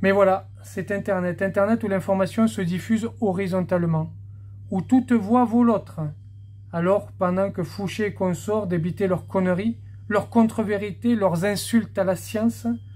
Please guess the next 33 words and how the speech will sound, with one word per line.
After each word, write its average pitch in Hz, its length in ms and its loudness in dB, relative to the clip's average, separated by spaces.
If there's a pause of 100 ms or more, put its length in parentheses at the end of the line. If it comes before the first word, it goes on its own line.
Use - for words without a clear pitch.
(380)
faisant 185 360 0
des 185 120 -2
centaines 196 400 0
de 190 100 0
milliers 185 320 2
de 175 120 2
vues, 175 320 -2 (500)
nous 175 60 -2
n'en 175 140 2
faisions 185 380 0
que - 100 -4
des 165 120 0
centaines, 165 520 0
parfois 185 380 2
mille, 175 280 0
parfois 175 360 -2
deux 170 160 -2
mille. 165 340 0 (560)
Il 175 100 0
est 175 40 2
facile 214 480 2
de 165 80 -2
raconter 165 500 -2
n'importe 165 420 -4
quoi. 165 260 -6 (760)
Bien 175 240 2
plus 180 240 -2
dur 202 280 2
d'être 185 280 0
strict - 400 -6
sur - 280 -4
les 165 120 2
données. 156 340 2